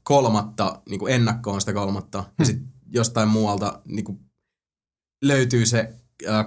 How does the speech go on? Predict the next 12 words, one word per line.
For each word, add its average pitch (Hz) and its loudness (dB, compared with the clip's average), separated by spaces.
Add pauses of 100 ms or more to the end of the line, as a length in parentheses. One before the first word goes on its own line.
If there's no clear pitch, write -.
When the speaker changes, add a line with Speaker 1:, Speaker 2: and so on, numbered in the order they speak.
Speaker 1:
kakkonen 131 2
ennakkotilattavana, 104 -2 (320)
ja 107 -8
kolmosesta 110 2
ja 101 0
ekasta 117 0
kirjasta 107 0
ei 107 2
oo 101 -6
kuultukaan. 110 0 (320)
Et 110 0
niinku, 113 -2